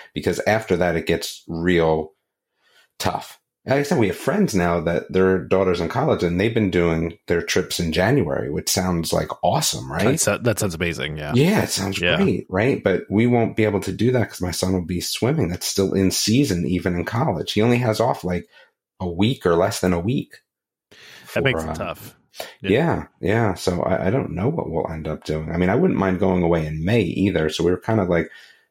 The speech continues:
Speaker 1: "Well, you know, once the two boys are in college, could we go away in May?"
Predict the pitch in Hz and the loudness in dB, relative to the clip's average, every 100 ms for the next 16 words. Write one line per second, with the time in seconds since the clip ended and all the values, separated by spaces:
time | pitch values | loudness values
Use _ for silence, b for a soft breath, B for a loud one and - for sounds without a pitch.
0 | _ - 98 90 - _ _ - 92 87 | _ -2 0 0 -6 _ _ 0 2 2
1 | 82 104 - - - - 82 87 117 101 | 2 0 -2 -4 -4 -2 0 2 2 2
2 | 82 78 80 80 - 78 76 85 78 82 | 0 0 -2 -2 -2 -4 0 2 2 0
3 | 82 80 80 82 - - | -4 -4 -4 -4 -6 -14